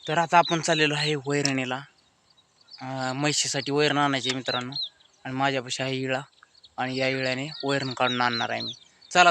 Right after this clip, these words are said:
तर जाऊया मग मित्रांनो, आणि स-, एंडपर्यंत राहा, एंडपर्यंत राहा मित्रांनो, व्हिडिओ खतरनाक होणार आहे आजचा. आणि वातावरण खूप सुंदर आहे मित्रांनो, आज पावसाचं वातावरण आहे, उन्हाळ्याचे दिवस आणि पावसाचं वातावरण. चला तर जाऊया मग मित्रांनो,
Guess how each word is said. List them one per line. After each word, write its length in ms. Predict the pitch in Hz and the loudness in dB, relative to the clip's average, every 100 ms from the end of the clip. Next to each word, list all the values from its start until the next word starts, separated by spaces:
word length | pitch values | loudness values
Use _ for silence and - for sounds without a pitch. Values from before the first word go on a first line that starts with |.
| 156 | 6
तर 80 | 151 | 6
जाऊया 300 | 156 151 147 | 8 8 6
मग 100 | 147 | 2
मित्रांनो, 640 | 143 - 135 135 131 135 147 _ - - _ _ - | -2 -6 -12 -8 -8 -8 -12 _ -20 -20 _ _ 0
आणि 200 | 143 143 | 2 0
स-, 280 | - - 170 | -2 -4 2
एंडपर्यंत 520 | 156 165 147 156 147 | 4 6 6 4 6
राहा, 300 | 147 139 143 - - - - - | 6 6 4 -8 -12 -12 -12 -6
एंडपर्यंत 440 | 147 160 147 151 143 | 0 0 2 2 2
राहा 200 | 143 139 | 2 2
मित्रांनो, 360 | 139 131 131 | 0 -2 -2
व्हिडिओ 380 | 127 143 139 131 120 | -2 -2 0 0 -2
खतरनाक 480 | 135 127 123 127 | -4 -2 0 0
होणार 200 | 131 120 | -2 0
आहे 100 | 120 | 2
आजचा. 280 | 120 - 120 135 - _ _ - | 2 0 -4 -8 -14 _ _ -10
आणि 520 | 120 127 131 131 131 127 | -8 -6 -6 -6 -8 -6
वातावरण 520 | 143 139 160 175 180 | -8 2 6 8 6
खूप 240 | 156 143 | 2 -4
सुंदर 300 | - 156 131 | -4 -2 2
आहे 100 | 127 | 2
मित्रांनो, 360 | 131 123 117 110 | 0 -4 -6 -6
आज 200 | 110 - | -8 -10
पावसाचं 560 | - 131 131 - 131 139 | -8 -6 -6 -8 -8 -4
वातावरण 420 | 147 - 123 123 | -4 -4 -8 -8
आहे, 220 | 156 - - - - | -10 -14 -20 -16 -4
उन्हाळ्याचे 400 | 139 147 151 143 | 4 8 8 6
दिवस 320 | 143 175 - - | 4 0 -2 -4
आणि 140 | 165 | 2
पावसाचं 400 | 190 170 135 127 | 6 6 4 -2
वातावरण. 400 | 127 - 113 - - _ - - - | -2 -2 -8 -10 -18 _ -20 -8 4
चला 160 | 214 | 6
तर 140 | 208 190 | 8 8
जाऊया 300 | 180 170 160 | 10 10 8
मग 120 | 156 | 4
मित्रांनो, 440 | 156 143 135 135 | 0 0 0 -2